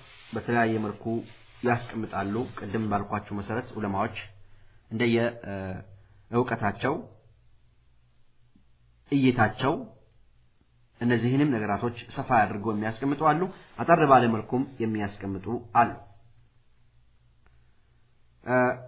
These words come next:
እንግዲህ አህካም፣ እነዚህ ድንጋጌዎች፣ አህካም ማለት ድንጋጌ ማለት ነው። ሁክም የሚለው የእሱ ፕሉራል ፎርሙ ነው ወይም ጀምዕ ነው፣ የብዙ መገለጫው ነው ማለት ነው።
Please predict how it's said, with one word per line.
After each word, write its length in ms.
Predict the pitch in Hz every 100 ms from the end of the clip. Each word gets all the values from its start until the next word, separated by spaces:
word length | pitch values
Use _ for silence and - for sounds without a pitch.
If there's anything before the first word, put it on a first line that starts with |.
| - - _ _ _ _
እንግዲህ 220 | 143 175 175
አህካም፣ 380 | 147 151 180
እነዚህ 260 | 170 139 147
ድንጋጌዎች፣ 640 | 156 160 143 151 123 135 - - - _ _ _ _ _ _ _ _ _ _ _ _ _ -
አህካም 320 | 110 110 123 117
ማለት 260 | 110 147 - - _ - _
ድንጋጌ 420 | - 117 107 117 113
ማለት 240 | 95 92
ነው። 120 | 113 180 - - _ _ _ _ _ _ _ _ _ _
ሁክም 280 | - 151 113 87 98
የሚለው 320 | 104 104 143 143 - - - - -
የእሱ 240 | 110 104 120 120 120 - - - - - - - - - - - - _ _ _ _ - _ _
ፕሉራል 340 | 131 123 120 - - - -
ፎርሙ 300 | 113 110 104
ነው 120 | 123
ወይም 180 | 120 101 95 - - 110
ጀምዕ 300 | 104 120 104
ነው፣ 140 | 117 156 - 110
የብዙ 280 | 113 110 113 123 - -
መገለጫው 460 | 101 104 98 92
ነው 80 | 98
ማለት 200 | 92 92
ነው። 120 | 123